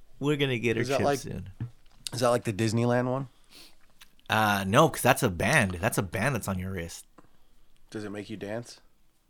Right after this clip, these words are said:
Speaker 1: No, it does not make you dance. But you know, Universal, you have to do your thumbprint, so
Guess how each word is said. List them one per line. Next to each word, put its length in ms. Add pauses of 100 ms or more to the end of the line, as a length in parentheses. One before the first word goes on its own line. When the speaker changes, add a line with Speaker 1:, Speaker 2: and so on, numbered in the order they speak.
(180)
Speaker 1:
No, 280
it 60
does 160
not 140
make 180
you 60
dance. 420 (400)
But 120
you 80
know, 60
Universal, 540
you 60
have 100
to 60
do 100
your 120
thumbprint, 580
so 280